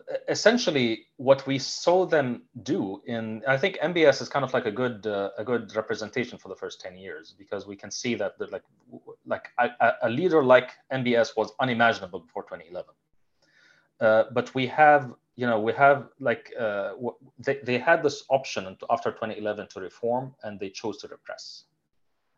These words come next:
Uh, and this is not the first time, because every time they have a choice to either repress or reform, they always repress. But then with the repression came additional moves, because they decided to seek protection. Uh, this time they decided to seek protection because we ha-, we're seeing really with the, with the Biden visit, et cetera.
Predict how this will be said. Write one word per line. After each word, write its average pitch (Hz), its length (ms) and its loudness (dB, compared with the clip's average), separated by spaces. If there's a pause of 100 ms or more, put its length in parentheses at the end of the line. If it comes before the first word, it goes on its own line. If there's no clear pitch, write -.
(260)
Uh, 104 180 -2
and 131 80 -4
this 151 80 2
is 175 60 0
not 156 140 6
the 139 60 0
first 123 280 0
time, 107 120 2
because - 240 -10
every 127 220 -4
time 123 160 0
they 113 80 -2
have 113 120 -4
a 104 60 -6
choice 104 340 -4
to - 120 -8
either 107 180 -2
repress 101 440 -4
or 101 120 -6
reform, 120 320 -4
they 101 80 -8
always 101 300 -8
repress. - 380 -6
But 104 260 -6
then 139 240 4
with 165 200 2
the 175 80 4
repression 123 440 -2
came 104 320 -8 (100)
additional 107 400 -8
moves, 110 300 -8
because - 340 -8
they 101 160 -6
decided 107 580 0 (320)
to 110 80 -10
seek - 340 -8
protection. - 500 -10 (1000)
Uh, 98 320 -2 (100)
this 135 240 -4
time 143 200 4
they 123 100 0
decided 123 340 0
to 117 40 -10
seek 123 220 -10
protection 107 340 -6
because 104 220 -6
we 113 100 -2
ha-, 117 100 0
we're 117 140 -2
seeing 143 280 -4
really 117 260 0
with 110 260 -2
the, 98 280 -2
with 113 120 -6
the 110 80 -2
Biden 107 320 2
visit, 113 300 -2
et - 80 -14
cetera. - 420 -6